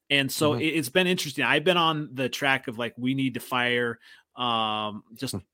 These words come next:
Speaker 1: to fire the whole coaching staff. Uh,
Speaker 2: Yeah.
Speaker 1: and, but the thing is, with that coaching staff, y-, we have a head coach,
Speaker 2: Mm-hmm.
Speaker 1: um,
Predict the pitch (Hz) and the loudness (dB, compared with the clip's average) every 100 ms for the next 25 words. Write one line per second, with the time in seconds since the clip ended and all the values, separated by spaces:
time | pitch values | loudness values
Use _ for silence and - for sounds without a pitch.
0 | _ _ _ 131 120 143 135 120 123 131 | _ _ _ -10 2 2 4 0 -2 -4
1 | 123 123 - 117 110 113 - - 107 139 | -4 -6 0 2 2 0 -4 -6 4 6
2 | 110 110 107 _ - - _ - 156 151 | 6 2 -8 _ -20 -20 _ -6 -4 -2
3 | 151 143 202 233 240 185 131 110 123 139 | -4 0 4 4 4 4 2 -2 -2 2
4 | 185 202 170 175 190 190 147 139 117 113 | 2 0 -2 0 0 0 -4 0 0 0
5 | - - 143 _ - 143 135 143 170 175 | -4 -12 -12 _ -10 -6 -2 0 2 0
6 | 151 165 151 - 123 98 95 - - _ | -2 -4 -4 -6 -6 -6 -8 -10 -12 _
7 | _ _ 120 117 113 190 | _ _ 0 2 4 4